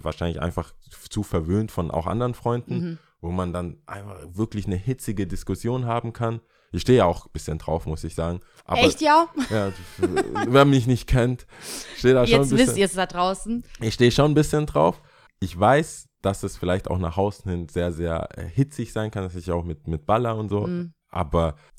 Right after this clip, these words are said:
Speaker 1: eigentlich ist
Speaker 2: Es sind
Speaker 1: es
Speaker 2: halt verschiedene Ebenen und ver-, verschiedene Themenfässer, die aufgemacht werden, die nicht unbedingt einen direkten Zusammenhang haben mit, mit deinem ganzen Ich.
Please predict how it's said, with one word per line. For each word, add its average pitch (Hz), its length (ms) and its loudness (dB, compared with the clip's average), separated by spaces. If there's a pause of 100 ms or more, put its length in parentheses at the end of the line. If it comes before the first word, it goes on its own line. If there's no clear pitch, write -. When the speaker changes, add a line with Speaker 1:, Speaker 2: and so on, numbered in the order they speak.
(120)
Speaker 1:
eigentlich 101 560 -4
ist - 140 0
Speaker 2:
Es 147 40 -4
sind 190 80 2
Speaker 1:
es 196 60 6
Speaker 2:
halt 233 100 4
verschiedene 233 480 2
Ebenen 214 500 0
und 160 140 -4
ver-, 160 180 -4
verschiedene 208 460 -2
Themenfässer, 240 1000 -2
die 214 160 -2
aufgemacht 220 500 -2
werden, 214 260 0
die 190 120 -4
nicht 202 180 -2
unbedingt 196 420 -2
einen 196 120 -2
direkten 175 280 -4
Zusammenhang 190 460 -2
haben 180 220 -2
mit, 170 260 -8
mit 180 180 -6
deinem 170 200 -2
ganzen 170 320 -6
Ich. - 260 -6